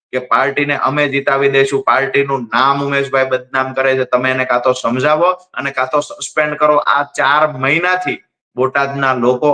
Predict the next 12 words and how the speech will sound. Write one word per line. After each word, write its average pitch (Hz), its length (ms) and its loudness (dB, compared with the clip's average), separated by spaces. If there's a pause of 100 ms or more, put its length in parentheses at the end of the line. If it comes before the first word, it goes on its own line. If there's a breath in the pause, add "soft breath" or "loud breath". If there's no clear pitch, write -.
અમદાવાદ 123 520 0
ધક્કા 120 320 -2
ખાતા 120 360 -2
હતા, 113 140 0
બસો, 117 360 -2
બસોની 117 460 -4
સંખ્યામાં 120 680 -2 (120)
કાર્યકર્તાઓ 117 680 0
અને 113 140 -2
આગેવાનો 107 440 0
આવતા 98 380 0
હતા. 90 160 -6